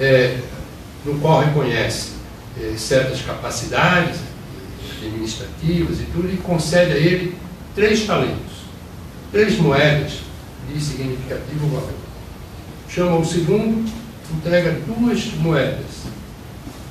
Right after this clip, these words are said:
e ao terceiro, uma moeda de significativo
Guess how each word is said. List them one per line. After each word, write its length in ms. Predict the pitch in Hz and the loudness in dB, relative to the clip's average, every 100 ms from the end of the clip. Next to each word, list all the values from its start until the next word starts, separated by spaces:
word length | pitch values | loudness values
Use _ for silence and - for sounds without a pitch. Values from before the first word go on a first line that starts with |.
| 156 | 2
e 80 | 156 | 6
ao 140 | 147 | 6
terceiro, 640 | 139 127 - 165 185 190 180 - | 6 4 4 4 6 4 0 0
uma 260 | 214 214 185 | 2 4 4
moeda 480 | 156 143 160 165 160 | 4 6 6 4 0
de 140 | 156 | -4
significativo 800 | 147 135 139 131 - - - | -6 -6 -6 -6 -6 -8 -8